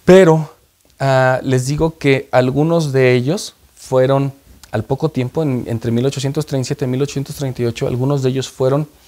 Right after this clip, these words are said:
excomulgados o dejaron la iglesia por situaciones que se dieron y que vamos a hablar en clases posteriores. Y, ah, les quiero decir que Thomas B. Marsh,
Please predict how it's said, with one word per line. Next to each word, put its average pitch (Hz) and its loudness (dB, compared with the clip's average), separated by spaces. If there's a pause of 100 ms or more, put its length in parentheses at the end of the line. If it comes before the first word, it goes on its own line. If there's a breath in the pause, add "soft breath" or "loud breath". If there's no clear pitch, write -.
(260 soft breath)
excomulgados 120 -4
o 127 -6
dejaron 113 -2
la 127 -4
iglesia 120 -6
por 123 -8
situaciones 123 -6
que 160 -6
se 165 -4
dieron 139 0 (300 loud breath)
y 151 -8
que - -6
vamos 196 -2
a 190 2
hablar 165 2
en 170 -4
clases 147 -4
posteriores. 123 -2 (1000 soft breath)
Y, 226 4 (1080)
ah, 151 4
les 143 0
quiero 160 -2
decir 127 0 (180)
que 160 2 (920)
Thomas 185 4
B. 175 2
Marsh, 123 -2